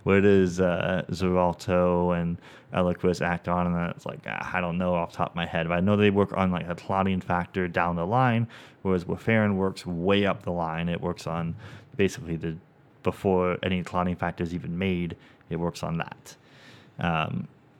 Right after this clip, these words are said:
like epoxide oxidase or something like that, something like that. And warfarin inhibits that, and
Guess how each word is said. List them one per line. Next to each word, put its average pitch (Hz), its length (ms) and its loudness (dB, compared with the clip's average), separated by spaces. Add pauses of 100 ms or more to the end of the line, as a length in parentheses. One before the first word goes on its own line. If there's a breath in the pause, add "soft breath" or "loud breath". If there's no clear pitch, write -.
like 90 180 -4
epoxide 82 1040 -4 (480)
oxidase 104 640 -4
or - 20 -6
something 104 300 -6
like 104 220 -4
that, 107 200 -4
something 95 220 -6
like 90 160 -8
that. 90 160 -4 (140)
And 87 280 -4
warfarin 90 600 -4 (480 loud breath)
inhibits 110 500 2
that, 101 480 2 (120)
and 90 440 -2